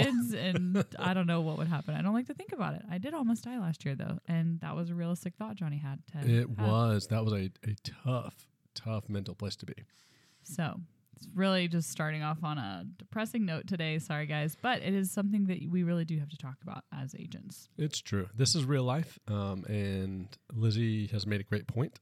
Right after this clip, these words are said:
Speaker 2: on this here slide. You're self-employed, so there's no one looking out for you.
Speaker 1: Yeah. It, it is one of the riskiest moves you can make for a career move.
Speaker 2: Yeah.
Speaker 1: You, you are your boss. It's you who makes the money. It's you who also doesn't make the money.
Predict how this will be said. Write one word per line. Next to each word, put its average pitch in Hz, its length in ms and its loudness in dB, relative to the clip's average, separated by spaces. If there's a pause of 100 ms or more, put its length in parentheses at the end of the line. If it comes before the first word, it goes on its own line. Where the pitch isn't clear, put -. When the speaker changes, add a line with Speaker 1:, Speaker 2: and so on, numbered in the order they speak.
(100)
Speaker 2:
on - 260 -4
this - 160 -2
here 101 180 0
slide. 131 400 0
You're 135 240 2
self-employed, 147 680 2 (180)
so 120 240 4
there's 123 180 4
no 101 220 6
one 120 200 6
looking 113 300 2
out 120 160 -2
for 104 80 -2
you. 92 160 -4 (340)
Speaker 1:
Yeah. 175 260 -2 (360)
It, 233 180 -4
it 254 220 -4
is 269 220 -4
one 220 180 2
of 208 120 0
the 190 100 0
riskiest 175 480 -2
moves 160 340 0
you 160 80 -6
can 160 180 -4
make 151 460 -6 (340)
for 139 380 -4
a - 80 -8
career 240 320 -2
move. - 220 -6 (840)
Speaker 2:
Yeah. 104 300 4
Speaker 1:
You, 202 480 4
you 175 400 2
are 170 160 2
your 170 240 0
boss. 170 560 -6 (480)
It's 175 320 -4
you 160 400 0 (560)
who 196 100 4
makes 160 220 0
the 185 100 -2
money. 151 400 0
It's 180 220 -4
you 160 220 2
who 180 300 2
also 180 220 0
doesn't 233 340 0
make 151 200 0
the - 60 -12
money. - 320 -12